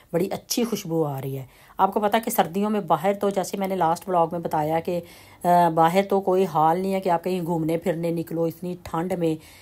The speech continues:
तो किसी का भी कहीं भी जाने को दिल नहीं करता। बस ये होता है कि या तो अगर ब-, गए हो बाहर गाड़ी में बैठे रहो, गाड़ी में मंगवा के कुछ खा लो, या किसी अं-, अंदर जाके किसी भी जगह पे, खाने वाली जगह पे आप जा रहे हैं तो अंदर जाके खा लो।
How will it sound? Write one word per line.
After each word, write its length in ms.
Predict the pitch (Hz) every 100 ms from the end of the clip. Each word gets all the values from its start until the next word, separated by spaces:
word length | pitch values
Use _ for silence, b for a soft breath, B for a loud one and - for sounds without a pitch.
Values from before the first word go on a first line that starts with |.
| B B
तो 240 | 185 175 170
किसी 280 | 202 -
का 100 | 240
भी 100 | 214
कहीं 280 | 214 185 220
भी 100 | 214
जाने 280 | 196 175 175
को 100 | 190
दिल 220 | 185 175
नहीं 100 | 180
करता। 260 | 180 170 180
बस 160 | 180
ये 160 | 180 185
होता 200 | 175 175
है 60 | 170
कि 200 | 180 160
या 120 | 160
तो 140 | 190
अगर 120 | 185
ब-, 320 | 170 165 175 156
गए 220 | 165 180
हो 100 | 196
बाहर 220 | 190 190
गाड़ी 320 | 170 156 185
में 140 | 220 208
बैठे 280 | 185 214
रहो, 160 | 202 196
गाड़ी 300 | 180 160 196
में 80 | 208
मंगवा 320 | 196 185 165
के 120 | 180
कुछ 180 | 190 185
खा 220 | - 156 156
लो, 220 | 165 165 B B B B
या 160 | 175 185
किसी 300 | 185 190 202
अं-, 200 | 180 170
अंदर 380 | 180 165 165 180
जाके 320 | 180 160 180
किसी 320 | 160 170 180
भी 280 | 165 165 160
जगह 240 | 156 160
पे, 120 | 160 156
खाने 260 | - 156
वाली 160 | 156 156
जगह 180 | 156 156
पे 120 | 160
आप 60 |
जा 200 | 147 151
रहे 80 | 147
हैं 100 | 151
तो 80 | 151
अंदर 160 | 139 160
जाके 260 | 156 147
खा 240 | 151 151 147
लो। 160 | 147